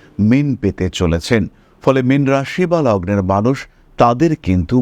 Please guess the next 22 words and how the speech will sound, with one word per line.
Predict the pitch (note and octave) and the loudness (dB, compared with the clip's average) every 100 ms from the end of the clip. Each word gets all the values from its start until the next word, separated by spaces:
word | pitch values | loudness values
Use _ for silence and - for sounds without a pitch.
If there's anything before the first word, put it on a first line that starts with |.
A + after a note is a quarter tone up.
| G#2 | -2
ভালো | - G2+ G2 G2+ | -4 0 2 2
হতে | F#2+ - F2+ - | -2 -4 -4 0
চলেছে। | F2 D#2+ - F2 - _ _ | 0 0 -2 -4 -4 _ _
সমস্যা, | - A2+ A2 G#2+ - B2 | -2 0 2 -2 -2 -4
বাধা, | A#2+ F2+ D2+ G2 G2+ | 0 -2 -2 -2 -2
বিপত্তি, | E2 D2+ F2 E2+ - B2+ | -2 -4 -4 -4 0 0
সংশয়, | - F2+ F#2 - D3 G#2 - - _ | 0 -2 0 0 0 0 -8 -20 _
সেখান | - C#3+ - G#3+ | -2 -2 2 -2
থেকে | G3 G#2 F#2+ D#2+ | 0 -2 0 0
মীন | F2 E2+ | 2 2
কিন্তু | G2 G2+ G#2+ D#3 | 2 2 2 0
মুক্ত | F2+ F2 - F#2 | 0 -2 -2 -2
হতে | F2 E2 F2 | -2 -2 -2
চলেছেন। | - E2+ E2+ F#2 C2+ - - - | 0 0 0 -2 -4 -8 -20 -20
সেভিংস | - C3+ C3+ F3 E3 | -4 -2 0 -2 -4
করতে | - C#3+ - C#3 - | -4 -4 0 -2 0
পারবেন | G#2 F#2 A2+ G#2+ - | 0 2 2 2 0
কিছুটা | E2 - D#2 F2+ | -4 -4 0 0
হলেও, | D#2 F#2 G#2+ A#2+ G2+ - _ _ - | 0 0 2 2 0 -8 _ _ -10
খরচ | - G#2+ A2 - - | -2 0 0 -4 -4
প্রচুর | F#2+ - D3 D#3 | -4 0 0 2
বাড়বে, | D3+ D3+ C#3+ | 2 0 2